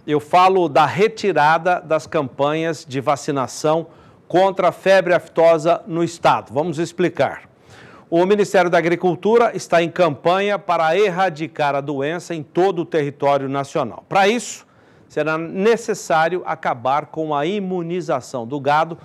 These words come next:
região por região ou bloco por bloco de estados do país. É o que prevê o Programa Nacional de Erradicação da Febre Aftosa, que considera como membros do chamado Bloco cinco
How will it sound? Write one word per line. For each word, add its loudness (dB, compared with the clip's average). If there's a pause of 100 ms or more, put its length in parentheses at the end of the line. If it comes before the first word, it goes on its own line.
(200)
região -2
por -8
região -4
ou 0
bloco 2
por -4
bloco -2
de -14
estados -6
do -12
país. -8 (520)
É 4
o 2
que -4
prevê 2
o 0
Programa -2
Nacional -4
de -10
Erradicação -4
da -4
Febre -4
Aftosa, -2 (380)
que -8
considera 0
como -4
membros -2
do -6
chamado -4
Bloco 0
cinco -6